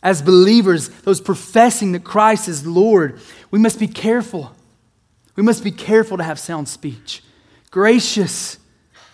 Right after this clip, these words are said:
in our speech, speech that is gracious, seasoned with salt. As Christians, man, people should not take our words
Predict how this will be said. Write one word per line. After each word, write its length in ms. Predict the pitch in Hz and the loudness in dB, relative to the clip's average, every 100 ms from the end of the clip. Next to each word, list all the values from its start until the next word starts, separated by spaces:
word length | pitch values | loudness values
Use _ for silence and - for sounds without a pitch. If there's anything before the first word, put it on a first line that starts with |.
| _ _ _ | _ _ _
in 120 | 175 | -6
our 100 | 151 | -6
speech, 360 | - - 147 131 | -8 -10 -10 -10
speech 440 | - 226 254 - | -4 2 2 2
that 80 | 185 | -4
is 160 | 165 | -6
gracious, 460 | - 135 135 - - | -8 -14 -14 -14 -14
seasoned 760 | - - 247 277 202 202 160 127 - - - | -12 -2 4 4 4 -2 -6 -8 -16 -20 -18
with 100 | 151 | -16
salt. 600 | - - 156 135 127 - _ _ _ _ _ _ _ _ _ _ _ 160 | -12 -10 -10 -12 -16 -20 _ _ _ _ _ _ _ _ _ _ _ -12
As 100 | - | -8
Christians, 640 | - 220 - 185 135 - _ - _ | -2 -2 -2 -6 -6 -12 _ -20 _
man, 220 | 214 185 | -4 -4
people 260 | 151 214 254 | -2 -2 -2
should 220 | - 202 | -2 0
not 240 | 208 202 - | -2 -2 -6
take 360 | 202 214 - - | -2 -2 -2 -4
our 200 | 170 165 | -2 -2
words 680 | 143 196 196 180 147 151 | -2 0 0 0 -4 -10